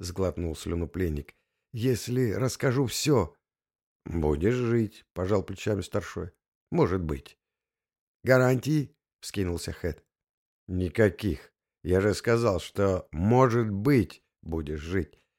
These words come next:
Это решать не мне, а моему, хм, начальству.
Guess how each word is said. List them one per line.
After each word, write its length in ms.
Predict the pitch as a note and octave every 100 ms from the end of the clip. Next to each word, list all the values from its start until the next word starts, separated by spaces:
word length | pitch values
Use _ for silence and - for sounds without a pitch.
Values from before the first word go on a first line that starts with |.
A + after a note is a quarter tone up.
| _ _ _
Это 200 | G#2 -
решать 400 | A2+ G#2 - A#2+
не 120 | A#2 C3
мне, 280 | D3 C3+
а 40 | F2+
моему, 600 | F#2 G2 G2+ G#2 F2 - -
хм, 140 | G2 - _ _
начальству. 880 | F2+ G2 - D3 B2+ F2 - D#2